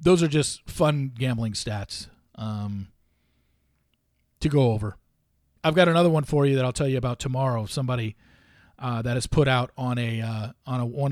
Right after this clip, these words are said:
one of the gambling websites predicting the Super Bowl champion, N C A A basketball champion, and N B A champion.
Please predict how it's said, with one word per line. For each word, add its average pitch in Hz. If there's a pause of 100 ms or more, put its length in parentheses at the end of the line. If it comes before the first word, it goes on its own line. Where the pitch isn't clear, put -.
(100)
one 156
of 143
the 139
gambling 139
websites 127 (920)
predicting 151 (680)
the 127 (1800)
Super 196
Bowl 185
champion, 175 (200)
N 175
C 185
A 170
A 160
basketball 160
champion, 147 (840)
and 139
N 143
B 135
A 135
champion. 101